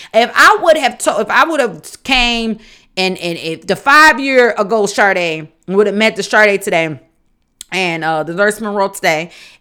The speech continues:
and, and, and had it, and we would have had a discussion, I would have thought, um, that this, that the, that the Nurse Monroe today was, was, was something was wrong, and I don't, and I'm talking to the wrong person, and maybe this is a twin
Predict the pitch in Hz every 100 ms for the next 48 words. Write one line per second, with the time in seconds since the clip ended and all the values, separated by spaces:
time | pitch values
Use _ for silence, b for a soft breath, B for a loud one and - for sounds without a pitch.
0 | - 196 202 190 180 175 175 180 160 -
1 | 180 175 208 254 226 190 226 220 220 196
2 | 202 170 165 233 220 190 180 269 254 220
3 | - 240 220 180 - b b b - 208
4 | 196 170 151 143 143 196 190 220 220 -
5 | 185 180 170 190 185 196 226 233 233 214
6 | 208 175 220 208 175 - 165 170 131 -
7 | 165 160 - 240 226 202 165 165 202 226
8 | 208 185 156 120 190 185 165 185 180 220
9 | 196 190 156 165 190 170 220 208 151 160
10 | 190 196 196 170 147 - - 240 196 165